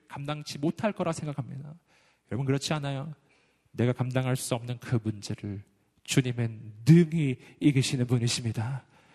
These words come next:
여러분, 오늘 말씀 속에서 또 한 가지 중요하게 발견하는 영적인 메시지는,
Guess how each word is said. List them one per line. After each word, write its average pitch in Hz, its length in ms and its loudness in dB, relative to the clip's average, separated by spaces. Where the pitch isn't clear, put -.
여러분, 196 240 4
오늘 202 140 -6
말씀 190 220 -4
속에서 185 260 -10
또 185 160 -6
한 180 80 -6
가지 180 160 -8
중요하게 165 320 -6
발견하는 147 440 -6
영적인 135 380 -6
메시지는, 117 640 -6